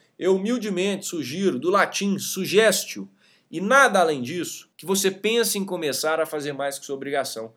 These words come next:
Experimente por algumas semanas. Os resultados você vai me contar depois, eu tenho certeza que você vai colher frutos disso.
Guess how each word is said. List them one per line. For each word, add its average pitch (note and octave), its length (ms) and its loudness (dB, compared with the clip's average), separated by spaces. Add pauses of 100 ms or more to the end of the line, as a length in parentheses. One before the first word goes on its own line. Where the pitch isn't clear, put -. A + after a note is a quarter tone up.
(220)
Experimente A#3+ 680 2
por G3+ 120 0
algumas E3 300 0
semanas. G#2 600 -10 (360)
Os C3 120 -4
resultados G#3 600 2
você G#3 60 -2
vai G3+ 100 -2
me G3+ 100 -4
contar F3+ 360 -2
depois, F3 440 -4
eu F3 80 -6
tenho F3 160 -10
certeza F#3 460 -2
que - 60 -14
você F3 80 -8
vai E3 100 -2
colher E3 240 -6
frutos C3+ 360 -10
disso. G#2 440 -16